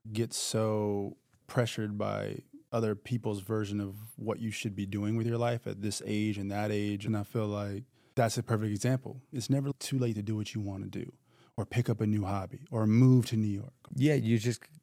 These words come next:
Speaker 2: you kinda have to know that it's gonna, there's gonna be ups and downs with it, but you're capable of anything.
Speaker 1: Yeah.
Speaker 2: And I, I don't know who the, the quote's by, but it's like, "Your world changes when you realize it was created by people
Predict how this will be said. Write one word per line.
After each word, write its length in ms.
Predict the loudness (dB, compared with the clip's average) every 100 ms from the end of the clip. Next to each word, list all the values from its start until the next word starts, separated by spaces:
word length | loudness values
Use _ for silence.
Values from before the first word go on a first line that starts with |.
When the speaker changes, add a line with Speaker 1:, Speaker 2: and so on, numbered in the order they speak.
| -6
Speaker 2:
you 120 | -4
kinda 320 | 0 0 4
have 280 | 4 4 2
to 360 | 0 0 0 -2 -8 _ _ _ 0
know 520 | 4 6 6 6 6
that 180 | 6 4
it's 200 | 2 0
gonna, 160 | -2
there's 220 | -2 -6
gonna 140 | -2 2
be 100 | 4
ups 180 | 2 0
and 100 | 0
downs 240 | 2 2
with 100 | 2
it, 120 | 0 2
but 100 | 2
you're 120 | 2
capable 520 | 2 4 4 2 -2
of 100 | -2
anything. 440 | -4 -8 -10 -14 -4
Speaker 1:
Yeah. 280 | 0 0 -2 -6
Speaker 2:
And 100 | 0 0
I, 60 | 2
I 20 |
don't 120 | 2
know 160 | 4 4
who 160 | 2 -2
the, 120 | -2
the 120 | -6
quote's 320 | -2 0 0
by, 240 | 0 2 2
but 120 | 0
it's 140 | -4
like, 260 | -4 -4 -10 -20 -20 _
"Your 120 | -2
world 300 | 2 6 6
changes 380 | 4 2 2 2
when 100 | 2
you 120 | 2 4
realize 340 | 4 2 2
it 40 | -2
was 140 | -4
created 380 | -4 0 2 4
by 120 | 2
people 560 | 0 -4 -2 -2 -2